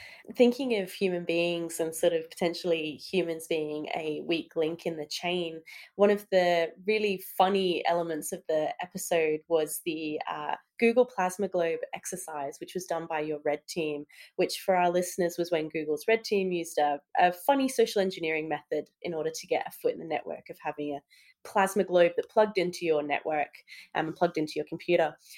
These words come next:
What advice would you have for any organizations, um, on protecting their networks from social engineering vectors?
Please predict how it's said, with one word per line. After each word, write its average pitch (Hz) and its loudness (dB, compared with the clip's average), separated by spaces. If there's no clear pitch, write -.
What 262 2
advice 196 0
would 208 0
you 180 -6
have 165 -2
for - -4
any 165 0
organizations, 156 -4
um, 151 -6
on 185 4
protecting 196 -2
their 165 -2
networks 160 -4
from 151 -8
social 165 0
engineering 151 -4
vectors? - -6